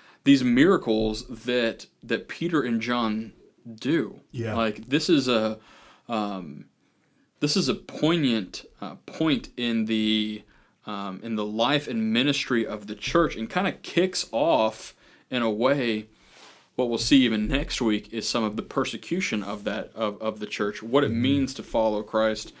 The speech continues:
Speaker 1: how disruptive,
Speaker 2: Yeah.
Speaker 1: um, Jesus' ministry really is.
Speaker 2: Mm-hmm.
Speaker 1: And so, um, yeah, talk to us a little bit more about, like, these, the, the, the, the healing aspect of, of miracles.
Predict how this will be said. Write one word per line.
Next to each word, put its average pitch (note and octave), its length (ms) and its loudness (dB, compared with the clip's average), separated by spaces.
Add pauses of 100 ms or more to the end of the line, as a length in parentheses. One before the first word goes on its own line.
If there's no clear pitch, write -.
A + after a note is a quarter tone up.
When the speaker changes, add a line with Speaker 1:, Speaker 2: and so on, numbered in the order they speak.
(180)
Speaker 1:
how C3+ 200 4
disruptive, A2+ 1300 0 (180)
Speaker 2:
Yeah. A2+ 200 -4 (100)
Speaker 1:
um, G#2+ 600 -2 (840)
Jesus' A#2+ 460 4
ministry A2+ 360 0
really G#2 360 -2
is. G#2 420 -8
Speaker 2:
Mm-hmm. A2 360 -4
Speaker 1:
And A2 100 -6
so, A2+ 580 4 (400)
um, G#2+ 640 -4
yeah, D3 180 6
talk E3+ 220 4
to D#3 60 4
us C3 60 0
a - 40 0
little D#3 140 8
bit C#3+ 60 4
more C#3+ 140 8
about, B2 160 6
like, A#2+ 140 -2
these, A#2 160 2
the, A#2+ 340 -2
the, A2 380 0
the, G2+ 420 -8
the A2+ 120 -8
healing E3 560 6
aspect C3+ 540 -2
of, A2+ 480 2
of A2+ 240 -2
miracles. A#2 760 -2